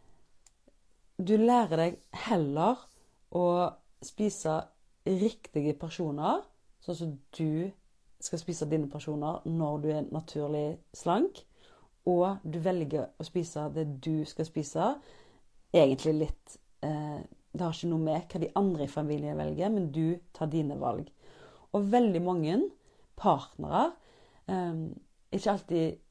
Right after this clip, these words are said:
klar over, eller skjønner ikke alltid helt hva konemor holder på med, eller partneren sin gjør i programmet, fordi at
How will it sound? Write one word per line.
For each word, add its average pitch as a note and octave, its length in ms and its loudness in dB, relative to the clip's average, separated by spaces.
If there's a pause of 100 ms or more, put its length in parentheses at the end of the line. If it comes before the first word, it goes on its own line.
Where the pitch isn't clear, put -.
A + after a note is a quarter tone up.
(120)
klar D#3+ 540 2
over, F3+ 340 4
eller E3+ 100 4
skjønner E3+ 360 -2
ikke D#3+ 120 -6
alltid D#3+ 180 -4
helt - 500 -8
hva E3 280 -2 (500)
konemor E3 440 2 (140)
holder E3+ 180 4
på D#3+ 260 2
med, F#3+ 260 4
eller D#3 140 2
partneren D#3 500 -4
sin D#3+ 260 -2 (120)
gjør F#3+ 280 2 (480)
i F#3+ 160 2
programmet, E3 680 -2 (840)
fordi E3+ 300 2
at D#3+ 140 -2